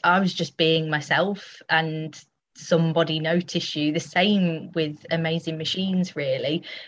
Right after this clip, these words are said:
and so on and so on, and lots of my other work. So I guess my biggest advice would be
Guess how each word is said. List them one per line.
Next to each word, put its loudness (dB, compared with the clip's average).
and 2
so 0
on -2
and 0
so 2
on, -4
and -2
lots -2
of -4
my 2
other 4
work. 0
So 2
I 0
guess 0
my 2
biggest 0
advice 0
would -6
be 0